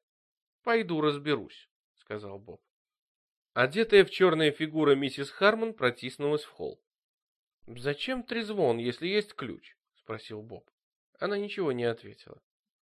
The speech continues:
но заглянула через его плечо. За миссис Хармон на дорожке стоял пикап. "Стойте, вам, наверное, сюда!" Разносчик замер, занося одну ногу над порожком своей машины. "Вот она сказала, что нет",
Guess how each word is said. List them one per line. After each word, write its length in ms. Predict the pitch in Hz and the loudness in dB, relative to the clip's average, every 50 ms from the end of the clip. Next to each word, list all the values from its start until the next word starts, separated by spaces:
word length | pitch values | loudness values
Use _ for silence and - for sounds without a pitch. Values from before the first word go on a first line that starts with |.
| _ _ - | _ _ -12
но 160 | - 180 208 | -10 -10 -8
заглянула 580 | 202 196 185 185 180 170 160 165 175 180 180 | -8 -8 -8 -4 -4 -4 -2 -2 -2 -2 -4
через 280 | 175 - 156 147 139 131 | -4 -6 -6 -6 -6 -6
его 280 | 135 135 127 127 139 139 | -8 -8 -6 -4 -4 -6
плечо. 460 | - 143 151 147 - - - - - _ _ _ _ _ _ _ _ _ _ _ - | -6 -8 -12 -12 -12 -16 -16 -16 -18 _ _ _ _ _ _ _ _ _ _ _ -16
За 180 | 113 120 131 | -6 -4 -4
миссис 380 | 135 143 156 151 - - 135 - | -2 -2 -4 -6 -6 -10 -14 -8
Хармон 500 | - - 170 202 208 190 151 117 - - _ | -2 2 4 4 4 4 2 -2 -2 -4 _
на 140 | - 120 117 | -10 -10 -8
дорожке 460 | 113 120 113 127 170 190 - - - | -8 -6 -4 -2 -4 -4 -4 -12 -18
стоял 420 | 139 - - - 110 113 120 127 135 | -18 -12 -10 -10 -10 -6 -6 -6 -8
пикап. 460 | - _ - - _ - 107 - _ _ _ _ _ _ _ _ _ _ _ _ _ _ _ _ _ _ _ _ _ _ | -8 _ -20 -20 _ -20 -20 -20 _ _ _ _ _ _ _ _ _ _ _ _ _ _ _ _ _ _ _ _ _ _
"Стойте, 560 | _ - - - 220 254 214 143 - - 117 | _ -18 -8 -2 2 4 4 4 2 -4 -6
вам, 240 | 117 135 170 185 196 | 0 0 0 4 6
наверное, 460 | 214 214 220 247 254 240 247 254 247 | 4 6 6 6 4 4 2 -4 -4
сюда!" 440 | - - 262 233 285 226 135 - - _ _ _ _ _ _ _ _ _ _ _ _ _ _ _ _ | -4 -6 0 4 6 6 6 4 -2 _ _ _ _ _ _ _ _ _ _ _ _ _ _ _ _
Разносчик 680 | - 113 113 110 113 120 120 117 110 - - 113 110 117 | -14 -12 -12 -12 -10 -8 -8 -8 -8 -8 -12 -14 -14 -12
замер, 400 | 113 117 135 165 180 190 190 180 | -6 -4 -2 -2 -2 -4 -8 -8
занося 540 | 151 127 110 107 104 104 - - 110 107 | -8 -6 -6 -6 -6 -8 -6 -4 -2 -2
одну 240 | 107 104 110 110 107 | -2 -4 -6 -10 -10
ногу 320 | 104 104 104 123 147 165 170 | -8 -8 -8 -8 -8 -8 -8
над 240 | 147 123 113 _ | -8 -8 -10 _
порожком 460 | - 110 104 101 101 - _ - 127 127 | -4 -4 -4 -4 -6 -10 _ -16 -16 -14
своей 340 | - 117 120 120 113 107 | -10 -8 -6 -4 -4 -6
машины. 480 | 107 117 143 147 - - 101 87 - - _ _ _ _ _ _ _ _ _ _ _ _ _ _ _ _ _ _ _ | -6 -6 -8 -10 -10 -16 -18 -18 -18 -20 _ _ _ _ _ _ _ _ _ _ _ _ _ _ _ _ _ _ _
"Вот 200 | - 127 135 139 | -6 -4 -2 4
она 240 | 170 160 165 196 202 | 4 6 8 8 6
сказала, 520 | 185 - - 156 151 147 160 160 165 165 | 6 4 0 0 2 4 4 4 4 2
что 180 | 160 - - 180 | 0 -2 -4 -4
нет", 300 | 170 156 120 101 - _ | -4 -4 -4 -8 -10 _